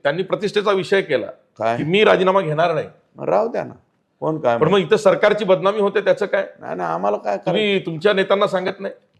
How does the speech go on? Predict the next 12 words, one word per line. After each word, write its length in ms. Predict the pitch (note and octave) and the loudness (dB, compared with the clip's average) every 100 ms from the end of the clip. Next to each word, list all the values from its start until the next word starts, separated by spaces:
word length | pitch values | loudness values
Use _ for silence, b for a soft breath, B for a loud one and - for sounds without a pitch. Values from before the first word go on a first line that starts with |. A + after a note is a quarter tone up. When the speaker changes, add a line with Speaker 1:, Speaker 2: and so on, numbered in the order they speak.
| _ | _
Speaker 2:
आम्ही, 360 | F#2+ G#2+ C3+ D3 | -12 -8 -6 -4
हे 160 | B2 | -4
बघा, 320 | A#2+ A#2+ A#2 B2 | -2 -4 -4 -4
आम्ही 220 | C3+ D#3 | -4 -4
म्हणतो 300 | C3+ B2+ D3+ | -6 -8 -8
त्यांचा 420 | D3+ D3 D3 D#3+ | -4 -4 -2 0
राजीनामा 460 | D3 C#3+ D#3+ E3 D3+ | 0 0 -4 -6 -2
घेऊच 260 | C3 F3 F#3 | 0 -2 -4
नका, 220 | E3+ D#3 | -6 -6
त्यांना 320 | D3 D#3+ D#3 | -6 -2 2
राहू 240 | E3+ F#3+ | 4 2
द्या. 140 | F#3 | 2